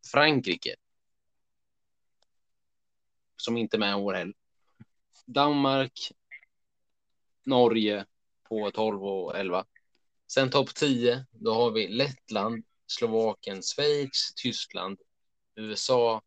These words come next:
Tjeckien. Och sen på fjärde plats, där har vi Sverige. Och topp tre är Finland på tredje plats, Ryssland på andra och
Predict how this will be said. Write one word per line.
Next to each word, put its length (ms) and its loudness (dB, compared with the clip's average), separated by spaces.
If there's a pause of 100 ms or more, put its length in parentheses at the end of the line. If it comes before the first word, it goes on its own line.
Tjeckien. 800 -6 (880)
Och 140 -8
sen 260 0 (220)
på 100 0
fjärde 400 4
plats, 500 0
där 280 0
har 180 -4
vi 80 -4
Sverige. 400 -4 (2250)
Och 240 -4 (240)
topp 260 -2
tre 280 2
är 440 0 (260)
Finland 600 0 (220)
på 80 -6
tredje 200 0
plats, 400 -4
Ryssland 800 -2
på 80 -2
andra 320 -2
och 300 -20